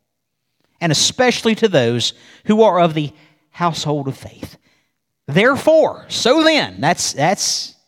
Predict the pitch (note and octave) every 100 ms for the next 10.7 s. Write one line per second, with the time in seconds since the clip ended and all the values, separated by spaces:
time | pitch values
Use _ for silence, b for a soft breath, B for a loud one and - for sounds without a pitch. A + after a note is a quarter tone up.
0 | _ _ _ - C4+ - E3 - - -
1 | - _ _ _ _ _ _ _ - D#3
2 | F#3 F#3+ D#3 C3 D3 F#3 F#3 F#3+ F#3+ F#3
3 | F3+ D#3+ - - _ _ _ _ _ _
4 | _ _ _ _ _ _ _ _ A#3 -
5 | A#3 D#3+ A#2+ A2 F#2+ G2 - B2+ F#3+ G#3
6 | - - _ _ _ _ _ _ _ _
7 | _ _ _ G#3 - A3+ F#3+ F#3+ E3+ D#3
8 | C3+ C3 A#2 F#2+ - - B B B -
9 | - - - A3+ - D#4+ - A3 D3+ D3+
10 | - E3+ E3 C#3+ D3 C3+ C#3+